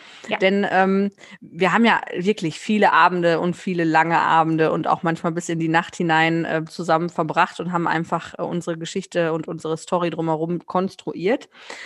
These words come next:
Speaker 2: Und die Frage war, ob im Prinzip Pr-, Personen aus dem echten Leben bei uns die Romanfiguren widerspiegeln.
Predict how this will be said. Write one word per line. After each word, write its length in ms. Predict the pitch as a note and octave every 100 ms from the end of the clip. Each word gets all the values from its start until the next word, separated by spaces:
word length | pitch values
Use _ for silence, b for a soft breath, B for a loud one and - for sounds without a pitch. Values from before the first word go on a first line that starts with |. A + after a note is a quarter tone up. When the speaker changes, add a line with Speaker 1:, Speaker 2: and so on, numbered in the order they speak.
| B -
Speaker 2:
Und 160 | F#3+ G3
die 80 |
Frage 500 | - E3 E3 A3+ C4+
war, 300 | B3+ B3 B3+ -
ob 300 | G3 _ - -
im 240 | F#3 G3
Prinzip 600 | - F#3+ - A3 B3 A#3+ _ _ _ _ _ _ -
Pr-, 160 | -
Personen 560 | - G3 F3+ A#3 D4 D#4
aus 320 | F3 F3+ - - -
dem 180 | F3+ -
echten 320 | A#3 - B3
Leben 340 | G#3 A#3 B3
bei 160 | E3 -
uns 500 | D#3+ G#3 D#4+ - - B B B _
die 260 | F#3+ G3 G3
Romanfiguren 1080 | G3 G3 F3+ G#3 A#3 A3 E3+ F3+ E3+ E3 E3
widerspiegeln. 840 | F3 D#3+ D3+ - D#3 D3 -